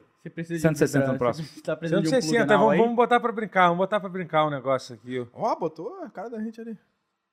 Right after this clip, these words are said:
Speaker 2: Tem, colocou alguma,
Speaker 1: Ih,
Speaker 2: colocou
Speaker 1: olha.
Speaker 2: uma cara onde?
Speaker 4: Olha.
Speaker 2: Que isso, cara?
Speaker 4: Ah, os
Speaker 2: Vai
Speaker 4: caras
Speaker 2: fazer
Speaker 4: são
Speaker 2: isso, sério?
Speaker 3: Olha lá os
Speaker 2: Dá um
Speaker 3: negócios.
Speaker 2: tchau pra galera. Ó, vamos lá.
Speaker 4: <laughs>
Speaker 2: Cento e sessenta.
Speaker 4: Explode,
Speaker 2: Eu vou até
Speaker 4: foguetão!
Speaker 2: trezentos.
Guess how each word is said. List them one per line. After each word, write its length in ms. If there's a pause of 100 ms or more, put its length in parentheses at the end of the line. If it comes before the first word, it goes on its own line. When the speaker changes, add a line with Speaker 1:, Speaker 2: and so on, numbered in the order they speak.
(240)
Speaker 2:
Tem, 100
colocou 240
alguma, 180
Speaker 1:
Ih, 100
Speaker 2:
colocou 240
Speaker 1:
olha. 160
Speaker 2:
uma 80
cara 220
onde? 240 (180)
Speaker 4:
Olha. 200
Speaker 2:
Que 100
isso, 360
cara? 440
Speaker 4:
Ah, 80
os 100
Speaker 2:
Vai 60
Speaker 4:
caras 180
Speaker 2:
fazer 180
Speaker 4:
são 60
Speaker 2:
isso, 120
sério? 460
Speaker 3:
Olha 120
lá 140
os 80
Speaker 2:
Dá 60
um 40
Speaker 3:
negócios. 320
Speaker 2:
tchau 160
pra 80
galera. 360 (1080)
Ó, 160
vamos 200
lá. 240 (120)
Speaker 4:
<laughs> 160
Speaker 2:
Cento 160
e 60
sessenta. 440
Speaker 4:
Explode, 520
Speaker 2:
Eu 80
vou 120
até 200
Speaker 4:
foguetão! 100
Speaker 2:
trezentos. 600